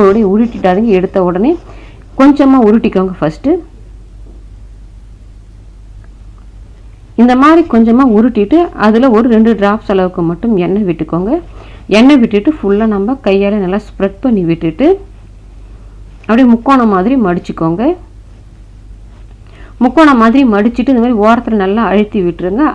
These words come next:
அழுத்தி விட்டுட்டு நம்ம மறுபடியும் மேல கொஞ்சமா மாவு தொட்டுட்டு உருட்டிட்டு எடுத்துக்கலாம். இந்த சப்பாத்தி நீங்க உருட்டும் போது ஃபர்ஸ்ட் இந்த கார்னர் இருக்கு பாருங்க, அதை நீங்க உருட்டினீங்கன்னா உங்களுக்கு சப்பாத்தி ரவுண்ட் ஷேப்ல கிடைக்கும். இதே மாதிரி நீங்க அந்த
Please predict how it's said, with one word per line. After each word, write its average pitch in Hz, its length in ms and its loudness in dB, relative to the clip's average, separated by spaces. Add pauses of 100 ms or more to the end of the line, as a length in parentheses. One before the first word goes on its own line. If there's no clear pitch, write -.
அழுத்தி 233 360 -2
விட்டுட்டு 180 320 -4 (480)
நம்ம 254 120 2 (100)
மறுபடியும் 233 400 2
மேல 240 140 2 (140)
கொஞ்சமா 196 340 -2 (140)
மாவு 202 220 0 (120)
தொட்டுட்டு 170 440 -6 (400)
உருட்டிட்டு 196 420 -2
எடுத்துக்கலாம். 185 480 -6 (260)
இந்த 247 200 -6
சப்பாத்தி 311 440 0
நீங்க 220 180 -2 (120)
உருட்டும் 226 380 0
போது 208 120 -2 (100)
ஃபர்ஸ்ட் 202 320 -4
இந்த 220 140 -2 (160)
கார்னர் 220 500 2
இருக்கு 180 280 -6
பாருங்க, 202 240 -2 (220)
அதை 214 220 2
நீங்க 220 240 0
உருட்டினீங்கன்னா 202 580 -2
உங்களுக்கு 196 280 0 (600)
சப்பாத்தி 247 460 2
ரவுண்ட் 233 280 2
ஷேப்ல 214 260 0 (100)
கிடைக்கும். 180 380 -2 (100)
இதே 226 240 0
மாதிரி 214 140 -2
நீங்க 214 160 -2
அந்த 285 100 -8